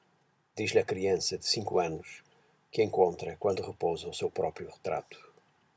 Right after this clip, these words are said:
A força do seu rosto, oculto pelo chapéu de abas, impele-a para um litoral de maresia, através dos passos desconhecidos que farão soar pelo mundo.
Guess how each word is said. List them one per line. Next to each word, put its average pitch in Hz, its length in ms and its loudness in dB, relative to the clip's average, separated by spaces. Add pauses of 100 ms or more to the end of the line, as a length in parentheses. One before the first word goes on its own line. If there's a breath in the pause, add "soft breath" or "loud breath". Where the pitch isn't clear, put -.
(440 soft breath)
A 107 80 4
força - 360 4
do 98 100 -4
seu 101 200 2
rosto, - 540 0 (500 soft breath)
oculto 107 520 2
pelo 104 160 -2
chapéu 101 360 2
de 95 140 2
abas, - 520 0 (600)
impele-a 98 580 6
para 95 160 2
um 95 140 4
litoral 90 440 2
de - 140 -6
maresia, 87 600 -4 (600)
através 95 460 2
dos - 180 -6
passos - 400 2
desconhecidos - 880 -4
que - 100 -10
farão 92 280 2
soar 78 400 0
pelo 82 240 -2
mundo. 73 340 -10